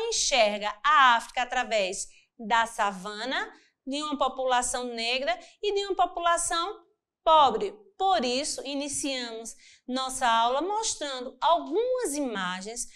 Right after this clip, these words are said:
para tentar quebrar esses estereótipos existentes na mente da população mundial, certo? Então, lembrando, a África não é o país.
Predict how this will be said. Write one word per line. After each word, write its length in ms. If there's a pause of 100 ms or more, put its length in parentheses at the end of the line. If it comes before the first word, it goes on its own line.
(200)
para 180
tentar 920
quebrar 680
esses 240
estereótipos 920
existentes 760
na 220
mente 560
da 120
população 720
mundial, 560 (300)
certo? 560 (340)
Então, 200
lembrando, 600 (400)
a 380
África 520 (120)
não 500
é 160
o 140
país. 680